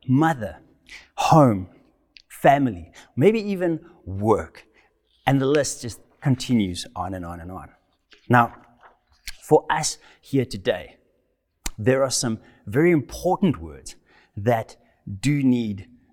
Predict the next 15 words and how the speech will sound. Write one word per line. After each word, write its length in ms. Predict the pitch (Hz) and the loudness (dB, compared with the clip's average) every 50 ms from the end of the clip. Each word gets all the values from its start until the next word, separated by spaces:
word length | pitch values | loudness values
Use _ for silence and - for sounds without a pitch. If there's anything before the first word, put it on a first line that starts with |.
| - 104 | -14 -6
good 260 | - 131 139 131 117 | -2 0 0 0 0
understanding. 920 | 113 113 113 104 110 - - - - 131 120 117 110 87 76 67 - - _ _ _ _ _ _ _ _ _ _ _ _ _ _ _ _ _ _ _ _ _ _ _ _ _ _ _ _ _ _ _ _ _ _ | -2 -6 -10 -10 -8 -8 -8 -8 -8 -8 -8 -8 -10 -10 -12 -16 -18 -20 _ _ _ _ _ _ _ _ _ _ _ _ _ _ _ _ _ _ _ _ _ _ _ _ _ _ _ _ _ _ _ _ _ _
How 180 | - - 156 | 0 2 2
about 560 | 156 151 147 135 135 135 - - _ _ _ - | 2 2 0 0 -2 -4 -8 -12 _ _ _ -4
the 80 | 123 | -4
word 460 | 107 98 101 104 98 98 98 98 - - _ _ _ _ _ _ - 98 95 | -4 -4 -6 -8 -8 -8 -10 -12 -14 -20 _ _ _ _ _ _ -14 -10 -4
God, 460 | 98 135 131 117 82 67 67 - _ _ _ _ _ _ _ _ _ _ _ _ _ _ _ _ _ _ _ _ _ _ _ _ _ _ _ - | -2 -2 -2 -2 -4 -8 -12 -20 _ _ _ _ _ _ _ _ _ _ _ _ _ _ _ _ _ _ _ _ _ _ _ _ _ _ _ -8
or 120 | 117 117 | -6 -6
Jesus, 600 | 107 - 131 143 127 92 76 71 - - - - - _ _ _ _ _ _ _ _ _ _ _ _ _ _ _ _ _ _ _ _ _ _ - - - - - - - | -4 -4 -4 -4 -6 -6 -10 -14 -16 -16 -18 -18 -20 _ _ _ _ _ _ _ _ _ _ _ _ _ _ _ _ _ _ _ _ _ _ -20 -20 -20 -20 -14 -2 0
or 280 | 127 120 120 120 117 - - - - _ _ | 2 2 2 0 -2 -6 -10 -20 -20 _ _
the 100 | - 139 | -2 -2
word 300 | 127 139 147 143 123 - | 0 0 -2 -2 -4 -6
Christian, 560 | - - - 175 165 - - - - - - - _ _ _ _ _ _ _ _ _ _ _ _ _ _ _ _ _ _ _ - | -12 -10 -8 -6 -6 -6 -8 -10 -14 -18 -18 -20 _ _ _ _ _ _ _ _ _ _ _ _ _ _ _ _ _ _ _ -4
the 220 | 127 120 120 151 | -4 -2 0 -2
Bible? 560 | 127 98 - 107 127 147 120 95 - - - | -2 -2 -4 -4 -4 -6 -8 -8 -12 -20 -20